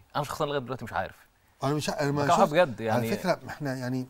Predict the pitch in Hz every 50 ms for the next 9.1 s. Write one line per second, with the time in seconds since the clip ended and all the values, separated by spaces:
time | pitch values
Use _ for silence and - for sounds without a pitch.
0 | - _ _ _ - - 113 131 123 - - 185 185 170 156 160 160 165 170 -
1 | - 147 156 165 160 143 135 156 156 151 131 113 113 139 151 147 143 131 110 -
2 | - 151 147 147 151 131 120 - - 139 131 120 131 - 117 - - 190 196 160
3 | 143 131 - 151 - 202 - - 135 123 151 - - 127 156 175 175 139 - 156
4 | 165 156 156 139 135 131 127 117 104 104 127 139 165 175 127 117 104 120 120 107
5 | - - - - 117 135 175 180 147 151 180 175 156 - - 123 123 147 147 -
6 | 131 - 110 113 110 110 110 107 - - - - - 117 113 - 139 120 120 120
7 | 127 135 151 165 139 120 123 110 - - 151 - - 123 101 107 113 135 143 143
8 | 135 127 127 _ _ _ _ _ _ _ _ _ - - - 165 185 185 160 139
9 | 127 -